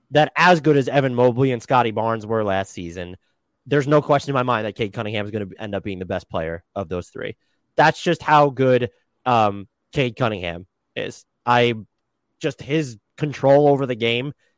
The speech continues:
even when things aren't necessarily working, that is, you can't dream that shit up in a lab sometimes.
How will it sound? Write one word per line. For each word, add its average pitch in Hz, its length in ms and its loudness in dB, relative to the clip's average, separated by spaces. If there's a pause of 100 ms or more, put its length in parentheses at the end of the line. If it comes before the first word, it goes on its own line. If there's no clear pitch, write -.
(120)
even 139 180 -2
when 135 140 0
things 135 200 -2
aren't 131 200 2
necessarily 127 500 -2
working, 107 480 -4 (460)
that 147 160 4
is, 160 320 -2
you 135 120 -8
can't 165 380 -4
dream 123 360 -6
that 113 180 -2
shit 117 220 -2
up 107 180 0
in 104 80 -4
a 92 60 -2
lab 87 400 -6 (260)
sometimes. - 640 -12